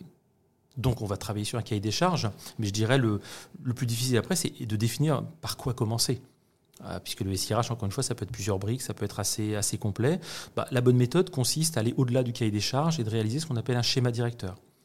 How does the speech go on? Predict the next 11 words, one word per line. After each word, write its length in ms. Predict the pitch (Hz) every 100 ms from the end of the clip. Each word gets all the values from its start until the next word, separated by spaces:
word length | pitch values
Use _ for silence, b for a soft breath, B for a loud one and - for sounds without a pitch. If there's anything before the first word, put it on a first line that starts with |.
| -
Le 60 |
schéma 240 | - 123 113
directeur 400 | 113 101 - 170
est 140 | -
un 40 | 101
document 400 | 101 120 123 113
de 80 |
référence 520 | 90 113 - 120 131 127
et 40 |
de 60 | -
synthèse 480 | 104 98 143 156